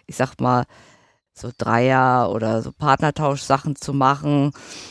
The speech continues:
Ich habe halt auch gemerkt, dass mir sexuell immer irgendwas gefehlt hat.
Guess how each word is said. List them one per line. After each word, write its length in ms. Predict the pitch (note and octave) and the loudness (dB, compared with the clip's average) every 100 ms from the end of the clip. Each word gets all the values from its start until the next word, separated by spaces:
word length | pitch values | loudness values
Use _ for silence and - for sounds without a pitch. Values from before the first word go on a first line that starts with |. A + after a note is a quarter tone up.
| - _ _ _ | -20 _ _ _
Ich 180 | - D#3 | -6 -2
habe 140 | E3 | 2
halt 160 | E3+ E3 | 4 4
auch 160 | E3 | 2
gemerkt, 300 | G3 D#3+ D#3+ | 0 2 2
dass 140 | E3 D#3 | 0 0
mir 240 | D3+ C#3+ | 2 2
sexuell 380 | C#3 C#3 D3 C3+ | 0 -2 2 2
immer 140 | E3+ | 2
irgendwas 340 | C#3+ D#3+ D3 - | 2 2 -2 -4
gefehlt 680 | C3 - D3+ D3 F3+ A3 - | -8 -4 0 2 2 2 2
hat. 340 | A#3 - - | 0 0 -6